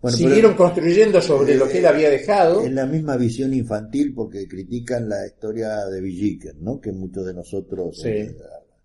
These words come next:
Speaker 1: con, con la que nos han, eh, eh, educado muchos de nosotros.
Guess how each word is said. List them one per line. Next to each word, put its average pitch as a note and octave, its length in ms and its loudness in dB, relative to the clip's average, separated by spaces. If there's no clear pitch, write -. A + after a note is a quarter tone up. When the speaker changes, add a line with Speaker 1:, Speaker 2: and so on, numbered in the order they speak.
Speaker 1:
con, G2+ 220 -18
con G2 100 -10
la F2+ 120 -10
que F#2+ 120 -14
nos F2+ 200 -12
han, A2 140 -6
eh, - 40 -10
eh, F2 400 -12
educado F2 400 -6
muchos F#2 240 -14
de E2+ 60 -16
nosotros. D#2+ 340 -18